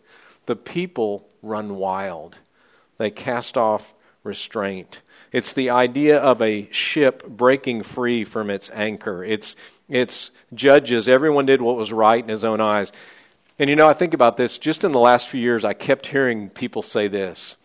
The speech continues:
"I'm living according to my truth." And you know, for so long that was kind of harmless. But now I think what we're seeing is the fruit of a society that has said, "I don't want to call you on that. I don't want to question that.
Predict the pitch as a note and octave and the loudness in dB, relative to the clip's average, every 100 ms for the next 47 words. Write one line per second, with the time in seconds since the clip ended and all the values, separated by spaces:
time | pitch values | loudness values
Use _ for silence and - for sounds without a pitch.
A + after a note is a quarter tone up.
0 | _ _ _ - C3 D3 D#3 D3 C#3 C3 | _ _ _ 0 2 4 2 0 0 -2
1 | A#2 - B2 A#2+ G#2 G2+ G2+ G2+ G2+ - | -4 -4 -4 -4 -8 -8 -6 -4 -4 -10
2 | - F#2 F2+ - - - _ _ _ _ | -10 -10 -12 -18 -20 -20 _ _ _ _
3 | _ _ _ _ _ - B2+ F3+ A#3 - | _ _ _ _ _ -16 -4 -2 -2 -6
4 | - C#4+ D4 F#3 D#3 A#2+ A#2+ - F3 E3 | -6 -2 2 2 0 -6 -8 -12 -10 -10
5 | - - C#3 C3+ G#2 D#2+ - - - - | -10 -10 -8 -8 -10 -12 -14 -18 -18 -20
6 | _ _ _ _ _ _ - C#3+ D3 F3+ | _ _ _ _ _ _ -8 -6 -2 0
7 | A3 D#3 - F3 F3+ E3+ C#3 A#2+ - C#3+ | 2 0 -4 -6 -4 -6 -4 -6 -6 -4
8 | C#3 C3+ A#2 G#2 A2 - - C3+ C#3 C3+ | -4 -4 -6 -8 -10 -12 -8 -2 0 -2
9 | C3+ A2 A2 - A2 - A#2 A#2 A2 F#2+ | -4 -6 -6 -8 -10 -2 2 2 0 -4
10 | G2+ G#2+ G#2 - A#2 G2+ G#2 E3+ G3+ F#3+ | -6 -6 -10 -4 -2 0 -2 -2 -2 -2
11 | F3+ - F3+ E3+ D3+ B2 A2 G#2+ G#2+ A#2+ | -4 0 4 4 2 0 -2 -2 0 0
12 | B2+ D#3 D#3 D3 - D#3 - A#2+ G#2+ G#2+ | 0 -2 -2 -2 0 0 -2 -4 -2 -2